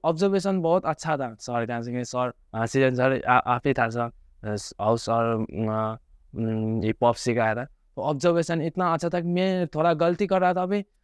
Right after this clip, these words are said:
अ, इतना ग्रुप में दिख जाता था कि हाँ, ये गलती कर रहा है, हाँ, इसको सुधारो।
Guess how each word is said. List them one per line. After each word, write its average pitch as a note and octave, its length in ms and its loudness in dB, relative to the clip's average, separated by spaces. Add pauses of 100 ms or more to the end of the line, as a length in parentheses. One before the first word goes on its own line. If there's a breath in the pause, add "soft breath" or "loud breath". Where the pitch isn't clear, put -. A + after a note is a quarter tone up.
अ, C#3 60 -4 (100)
इतना G#3 260 2
ग्रुप F#3 340 0
में G#3 440 0
दिख E3+ 180 2
जाता D#3+ 300 2
था D#3+ 140 -2
कि F#3 200 0
हाँ, F3 360 -2
ये E3 220 0
गलती C#3+ 320 0
कर B2+ 140 -2
रहा A#2+ 140 -4
है, A#2 60 -6 (300)
हाँ, C3+ 100 -2
इसको D3 260 -4
सुधारो। B2+ 460 -4